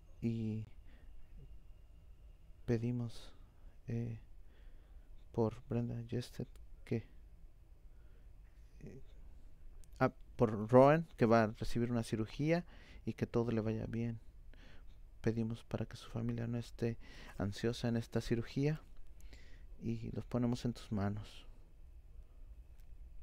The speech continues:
Pedimos que también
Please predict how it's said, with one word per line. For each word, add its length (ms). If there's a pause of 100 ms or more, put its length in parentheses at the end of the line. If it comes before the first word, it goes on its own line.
(1600)
Pedimos 400
que 120
también 420